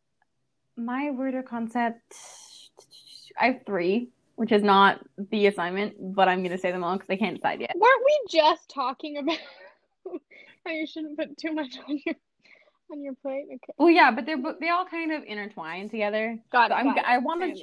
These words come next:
Speaker 2: understand.
Speaker 1: one, but I haven't yet. So they are balance, grace, and peace. And grace is just giving myself grace, balance, finding more balance in my life in general, and
Speaker 2: Those
Speaker 1: just
Speaker 2: are good.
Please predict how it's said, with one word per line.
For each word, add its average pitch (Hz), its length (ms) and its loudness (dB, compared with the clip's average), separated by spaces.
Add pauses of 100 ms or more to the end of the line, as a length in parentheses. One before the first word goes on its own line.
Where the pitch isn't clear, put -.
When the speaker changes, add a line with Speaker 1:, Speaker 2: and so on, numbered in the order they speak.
(160)
Speaker 2:
understand. 202 120 -12
Speaker 1:
one, 190 400 -6
but 202 100 -2
I 196 60 4
haven't 202 360 2
yet. - 220 -12 (180)
So 214 240 0
they 208 140 0
are 196 420 0 (680)
balance, 214 580 -6 (1600)
grace, 196 460 -4 (400)
and 190 220 -12
peace. - 520 -10 (100)
And 220 380 6
grace 262 340 8
is 240 120 -2
just 208 160 -6
giving 196 240 0
myself 190 400 -4
grace, 185 340 -6 (280)
balance, 196 420 0 (180)
finding 208 240 0
more 185 100 -6
balance 185 260 -4
in 190 40 -8
my 185 60 -6
life 185 180 -4
in 196 80 -6
general, 175 400 -4 (540)
and 277 160 2
Speaker 2:
Those 277 140 0
Speaker 1:
just 277 100 -2
Speaker 2:
are 233 40 -8
good. 247 280 -8